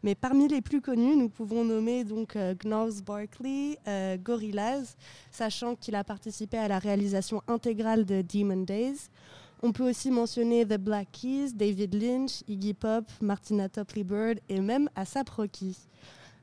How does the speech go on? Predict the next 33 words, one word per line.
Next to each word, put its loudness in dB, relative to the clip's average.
Euh, 4
Massive 2
Attack 2
aussi -2
d'ailleurs, -2
il 0
me 0
semble -2
qu'ils -4
ont 0
enregistré -4
un 2
de 2
leurs 0
albums 0
dans -2
son -6
studio -4
d'enregistrement. -2
Et 6
finalement, 4
une 4
dernière 4
collaboration 2
notable, 0
à 0
mon 4
avis, -2
est -2
celle 0
avec 0
Sparkle -2
Horse, -4